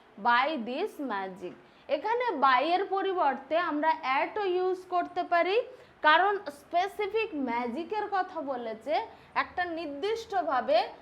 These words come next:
তাই by এর বদলে আমরা at ও ইউজ করতে পারি। নেক্সট, সেভেন্টি টু, "You understand my problem।"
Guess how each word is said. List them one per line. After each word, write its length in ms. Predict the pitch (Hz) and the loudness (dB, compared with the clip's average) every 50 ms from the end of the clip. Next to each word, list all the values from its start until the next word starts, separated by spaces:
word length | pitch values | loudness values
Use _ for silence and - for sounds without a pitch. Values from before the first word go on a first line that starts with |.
| - - - | -18 -6 -2
তাই 140 | 269 269 269 262 240 | 0 2 2 2 2
by 180 | 262 254 240 254 277 302 | 2 2 2 4 4 4
এর 80 | 339 392 359 349 | 4 4 2 2
বদলে 360 | 320 277 240 277 269 269 254 240 233 | 2 2 0 -2 -2 0 0 -2 -2
আমরা 240 | 233 233 233 240 254 294 403 415 - - - - - 220 226 240 269 | -4 -4 -2 -2 0 -2 -2 -6 -10 -14 -20 -12 -6 -4 -2 -2 -2
at 120 | 277 269 - 330 | -2 -4 -4 -4
ও 20 | 320 277 254 | -4 -4 -4
ইউজ 220 | 254 269 320 - - - - | -6 -6 -8 -10 -12 -10 -8
করতে 320 | 247 233 233 - - 269 277 269 277 262 | -8 -8 -8 -6 -4 -4 -4 -2 -2 -2
পারি। 360 | 226 214 208 220 277 320 320 240 196 - - - - - - - - - - | -2 0 0 -2 -2 0 -2 -2 -4 -8 -12 -20 -20 -20 -20 -20 -20 -14 -8
নেক্সট, 360 | 277 311 359 370 370 302 - - - | -2 2 2 2 2 0 0 0 2
সেভেন্টি 400 | 311 302 339 349 359 349 392 381 302 - | 2 2 2 0 -2 -2 -2 -4 -2 0
টু, 100 | 392 403 359 277 202 - - - - - - - 277 320 | 0 0 0 0 -4 -6 -10 -16 -20 -20 -12 -6 -2 0
"You 120 | 415 453 480 - - - 302 294 | 0 0 0 0 -2 -2 0 0
understand 800 | 311 320 330 359 415 403 - - - 403 381 392 403 415 415 415 370 277 269 254 247 240 | 0 2 2 2 0 0 -4 -4 -2 0 0 2 0 0 0 0 0 0 0 0 0 0
my 220 | 247 285 330 370 415 427 403 - | 2 2 2 2 0 -2 -2 -2
problem।" 540 | 339 330 285 262 233 208 214 214 208 175 175 | 2 4 4 4 4 0 -4 -4 -4 -4 -6